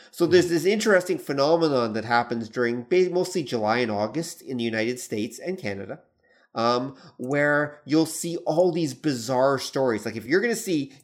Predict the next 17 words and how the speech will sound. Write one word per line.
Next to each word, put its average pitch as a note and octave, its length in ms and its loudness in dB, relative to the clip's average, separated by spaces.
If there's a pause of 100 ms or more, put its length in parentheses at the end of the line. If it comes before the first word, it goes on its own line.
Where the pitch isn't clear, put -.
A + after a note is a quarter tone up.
U D3 180 4
F D3+ 140 2
O D#3 160 6
stories D#3 440 4
and A2 140 0
Bigfoot D3+ 360 0
stories F3 260 0
and E3+ 60 4
all E3 120 8
that, E3 440 4 (360)
it's - 180 -4
almost D#3+ 360 6
always C#3 280 6
in B2+ 80 -2
July A#2+ 260 2
and A#2 80 0
August. A#2 480 -2